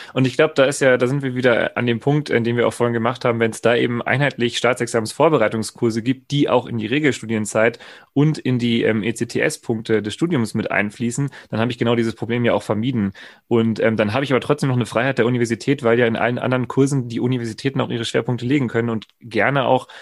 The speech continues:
ähm, das Randthema in Literatur oder was weiß ich, der Mathe-Prof mit seinem Spezialgebiet nochmal irgendwie eine Vorlesung zu halten kann, ist ja auch okay.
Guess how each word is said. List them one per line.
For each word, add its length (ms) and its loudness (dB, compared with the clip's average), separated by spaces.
ähm, 200 0
das 260 0
Randthema 640 0
in 180 -2
Literatur 800 0
oder 340 2
was 160 -2
weiß 160 -2
ich, 220 -6
der 320 2
Mathe-Prof 640 -2
mit 120 -2
seinem 240 -2
Spezialgebiet 680 -4
nochmal 280 -2
irgendwie 180 -2
eine 80 -4
Vorlesung 280 -2
zu 140 -4
halten 180 -2
kann, 120 -4
ist 100 -8
ja 80 -4
auch 40 -10
okay. 360 -2